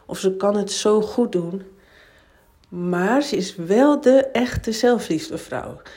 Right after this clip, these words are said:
Dus degene die echt de neiging heeft om er helemaal voor anderen te zijn. Zich veel te veel weg te geven. Eh,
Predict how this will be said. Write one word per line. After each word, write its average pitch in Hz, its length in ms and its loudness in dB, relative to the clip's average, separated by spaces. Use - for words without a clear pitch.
Dus 185 200 -4
degene 190 480 4
die 185 320 -2
echt 262 260 -2
de 247 60 0
neiging 214 460 -2
heeft 185 320 0
om 185 220 -2
er 175 160 -8
helemaal 269 640 4
voor - 160 -8
anderen 190 380 -2
te 185 100 -12
zijn. 147 380 -6
Zich - 300 -8
veel 294 420 4
te - 120 -6
veel 208 260 2
weg 190 220 2
te - 60 -14
geven. 175 640 -4
Eh, 165 400 -8